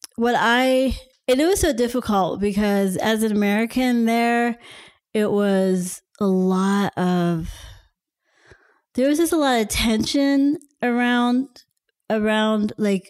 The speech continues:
the difference between African American, or I would just say Black American. Um, I wouldn't say A-, African American,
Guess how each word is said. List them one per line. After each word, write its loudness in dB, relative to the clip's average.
the 0
difference -2
between 0
African 0
American, 0
or -2
I 0
would 0
just -2
say 0
Black -2
American. -4
Um, 0
I 0
wouldn't -2
say -4
A-, -4
African -4
American, -2